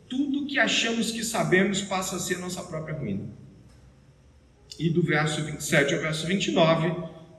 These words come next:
"Maravilhoso conselheiro."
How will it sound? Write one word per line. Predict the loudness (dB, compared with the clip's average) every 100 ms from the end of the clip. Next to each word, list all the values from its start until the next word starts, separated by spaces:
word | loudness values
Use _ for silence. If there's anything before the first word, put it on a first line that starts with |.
| -18 -12
"Maravilhoso | -6 -4 -2 0 -2 -4 -10 -12 -12 -14 -18 -20 -18
conselheiro." | -12 -10 -8 -8 -6 -4 -2 -2 -4 -6 -10